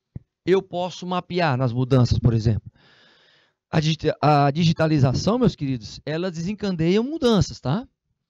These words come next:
E transforma negócios. Veja o que acontece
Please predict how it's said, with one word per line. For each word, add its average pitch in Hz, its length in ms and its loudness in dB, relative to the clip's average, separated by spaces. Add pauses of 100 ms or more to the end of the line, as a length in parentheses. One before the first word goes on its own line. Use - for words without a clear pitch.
(680)
E 185 80 -2
transforma 262 840 0
negócios. 139 680 -4 (1040)
Veja 269 380 0
o - 40 -4
que 254 100 0
acontece - 580 0